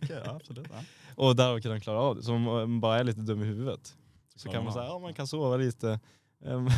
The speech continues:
Speaker 2: <laughs> onani. Ja, och han läste otroligt mycket böcker, liksom.
Speaker 1: Ja, men det är liksom så här, man behöver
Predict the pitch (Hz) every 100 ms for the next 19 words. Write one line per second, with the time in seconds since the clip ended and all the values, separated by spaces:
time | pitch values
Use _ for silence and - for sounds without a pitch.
0 | - 127 - - 139 123 117 110 120 139
1 | 123 - - - - 143 - 151 156 151
2 | - 127 127 110 110 104 117 - - 113
3 | - 117 120 123 120 113 104 101 98 87
4 | - - _ _ _ _ _ _ _ _
5 | _ _ 135 143